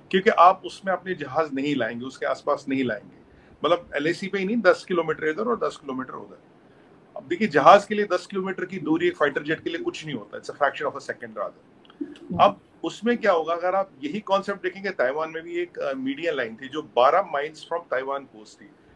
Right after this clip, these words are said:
कि आप उसके पास ना आपका जहाज आएगा, ना आपका हवाई जहाज आएगा, ना आपका समुद्री जहाज आएगा।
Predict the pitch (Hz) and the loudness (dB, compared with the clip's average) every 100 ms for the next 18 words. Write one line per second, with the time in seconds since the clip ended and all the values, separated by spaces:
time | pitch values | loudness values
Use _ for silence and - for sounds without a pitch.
0 | - 175 160 170 170 - 180 170 160 160 | -8 -2 0 0 -2 -12 -10 -8 -6 -6
1 | - 151 117 127 143 175 185 233 156 151 | -4 -8 -6 -8 -6 -6 -6 -4 -4 -4
2 | 180 185 - 131 135 139 147 160 175 240 | -4 -6 -6 -6 -6 -6 -6 -4 -6 -6
3 | 226 156 190 165 127 123 117 113 110 110 | -6 -6 -8 -18 -16 -14 -8 -8 -8 -12
4 | 104 - | -20 -20